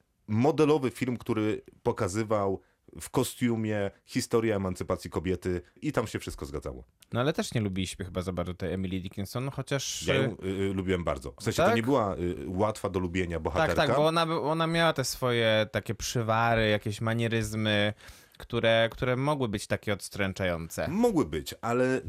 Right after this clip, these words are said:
Speaker 1: dla mnie były magnetyczne, ciekawe,
Speaker 2: A
Speaker 1: interesujące.
Speaker 2: poza tym to była też prawdziwa postać zbudowana rzeczywiście na, na jakimś, na jakichś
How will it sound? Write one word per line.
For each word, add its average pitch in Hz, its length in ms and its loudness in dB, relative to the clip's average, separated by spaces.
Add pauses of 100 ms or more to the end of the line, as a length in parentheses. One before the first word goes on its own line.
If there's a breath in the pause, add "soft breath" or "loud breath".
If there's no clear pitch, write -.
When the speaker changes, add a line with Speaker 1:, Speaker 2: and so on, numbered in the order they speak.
Speaker 1:
dla 107 180 -2
mnie 117 160 0
były 107 460 2
magnetyczne, 107 600 -2
ciekawe, 101 320 -2
Speaker 2:
A - 20 0
Speaker 1:
interesujące. 196 460 2
Speaker 2:
poza 208 120 2
tym 214 80 0
to 220 100 4
była 196 260 6
też 170 280 0
prawdziwa 165 760 0
postać 160 540 2
zbudowana 117 680 2
rzeczywiście 113 580 -4
na, 104 500 2
na 107 180 0
jakimś, 113 600 -2
na 117 160 0
jakichś 113 640 -4